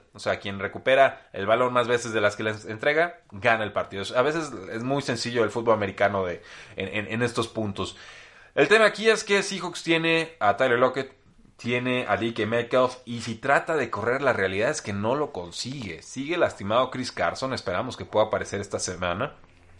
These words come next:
Eh, Carlos Hyde también lastimado, Travis Homer también salió golpeado, está el novato D J Dallas, eh, probablemente tenemos que confiar en Alex Collins, ¿no? Un hombre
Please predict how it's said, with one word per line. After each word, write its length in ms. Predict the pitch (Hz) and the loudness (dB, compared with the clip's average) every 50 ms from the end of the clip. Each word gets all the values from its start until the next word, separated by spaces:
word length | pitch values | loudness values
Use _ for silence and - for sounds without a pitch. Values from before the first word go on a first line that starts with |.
| - - - | -20 -14 -10
Eh, 280 | 101 98 95 90 90 - | -8 -6 -4 -6 -2 2
Carlos 300 | - - 131 127 117 110 | 2 4 4 4 2 4
Hyde 140 | 120 117 117 | 4 2 4
también 300 | - 107 98 107 123 135 | 2 0 0 0 0 2
lastimado, 600 | 123 98 - - 104 90 90 87 92 107 113 - - - - - - | 2 0 -2 -4 -6 -4 -2 -2 0 -2 -4 -6 -12 -20 -20 -8 0
Travis 320 | - 123 123 127 117 120 | 2 2 2 2 2 2
Homer 240 | 117 117 123 123 113 | 2 2 0 -2 -2
también 280 | - 92 101 120 135 | -2 -2 0 0 0
salió 280 | 127 - 104 101 110 110 | 0 0 0 0 0 0
golpeado, 520 | 101 90 85 - 87 82 82 87 107 131 | 0 0 -2 -2 -4 -4 -2 -2 -4 -6
está 180 | 127 101 - 110 | -6 -4 -2 0
el 60 | 107 | 0
novato 360 | 110 104 107 107 107 - 98 | 2 4 4 4 4 2 -4
D 200 | 92 107 127 147 127 | -6 -4 -6 -6 -4
J 140 | 104 95 90 | -4 -2 0
Dallas, 480 | 85 80 80 87 95 110 123 - - - - - - - | 2 2 2 2 0 -2 -4 -6 -12 -18 -20 -20 -18 -12
eh, 240 | - 87 80 80 - - | -8 -6 -6 -6 -4 0
probablemente 400 | 98 104 113 117 117 113 120 113 | 2 4 4 4 0 -4 -4 -2
tenemos 200 | 113 110 107 - | -2 -2 -2 -2
que 120 | 117 113 | -6 -6
confiar 300 | 123 113 98 113 117 113 | -6 -4 0 2 2 2
en 120 | 107 104 | 4 2
Alex 300 | 107 120 131 127 - - | 2 2 2 0 -4 -6
Collins, 520 | - - 90 85 90 92 113 147 160 - - | -6 -4 -2 -2 -2 -4 -6 -10 -12 -12 -10
¿no? 100 | 98 110 | -8 -8
Un 180 | 123 127 113 113 | -8 -4 0 2
hombre 400 | 113 113 113 113 110 95 - | 2 2 4 2 2 2 0